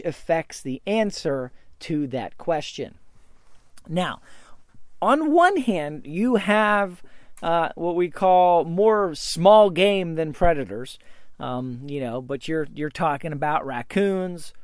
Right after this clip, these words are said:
foxes, coyotes, um, and animals of similar size and scale. And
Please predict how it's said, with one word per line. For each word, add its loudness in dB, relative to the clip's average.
foxes, 2
coyotes, 4
um, -4
and -4
animals 2
of -2
similar 0
size -2
and -10
scale. -10
And 0